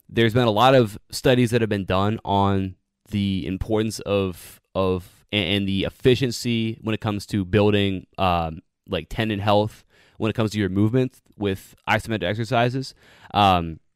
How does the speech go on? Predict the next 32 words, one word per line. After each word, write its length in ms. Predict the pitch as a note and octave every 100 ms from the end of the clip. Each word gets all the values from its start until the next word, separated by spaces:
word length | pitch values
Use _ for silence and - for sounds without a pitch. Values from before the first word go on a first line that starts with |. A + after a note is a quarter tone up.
| _ _ _ _ _ _ -
if 80 |
you 20 | A2
think 120 | G2+
of, 60 |
like, 100 | G2+
an 120 | G#2 G#2
exercise 220 | G#2+ G2
like 140 | F2+
wall 280 | F2 G2+ G2
sits 300 | - F#2 -
as 100 | F2
well, 160 | F2+ E2+
it's 140 | -
another 220 | G2 F#2
isometric 580 | F2+ G2 G#2 F#2 F#2 F2
example. 580 | E2+ F#2 F2+ F#2 E2+ - _ _ -
Um, 360 | F#2+ F#2 F2 -
there's 220 | - G#2
a 40 | G2
study 220 | A#2+ A2+
that 140 | A2 G#2+
I 60 |
read 300 | G#2 G#2+ G2+
from, 380 | - G2+ F#2 - - _ -
uh, 240 | G2 F2
Saint 300 | F2 A#2 G#2+
Petersburg 680 | A#2+ G#2+ G#2+ G#2 G#2+ G#2 G2 _ _ _ _ G2+
in 180 | F#2+
Russia, 540 | F#2+ A#2 - B2 A2+ A#2 _ _ _
and 520 | G#2+ A2 G#2 G2 G2 - - _
they 180 | G#2+ A#2
basically 880 | A2+ C#3+ C#3 A#2 A#2 G#2+ G#2 G2